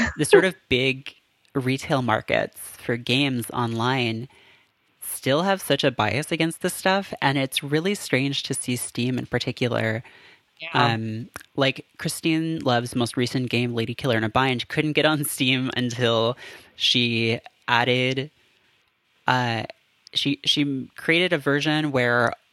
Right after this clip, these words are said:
Speaker 1: all of, when, when characters get naked, they're covered with Christmas sweaters.
Speaker 2: Oh my God.
Speaker 1: Which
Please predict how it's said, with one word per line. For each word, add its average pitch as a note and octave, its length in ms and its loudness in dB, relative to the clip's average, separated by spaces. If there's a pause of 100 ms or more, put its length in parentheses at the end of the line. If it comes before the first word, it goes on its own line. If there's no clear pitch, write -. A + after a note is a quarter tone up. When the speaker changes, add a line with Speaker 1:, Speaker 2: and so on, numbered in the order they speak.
Speaker 1:
all C3 240 4
of, C#3 320 -4
when, C3 360 -2
when C#3+ 120 2
characters D3 400 0
get - 180 0
naked, B2 520 -2
they're A#2+ 120 4
covered A2+ 480 2
with - 380 -4 (100)
Christmas - 380 0
sweaters. - 720 -2 (240)
Speaker 2:
Oh D#3+ 180 -2
my D#3+ 140 4
God. D3+ 680 2
Speaker 1:
Which E3 260 0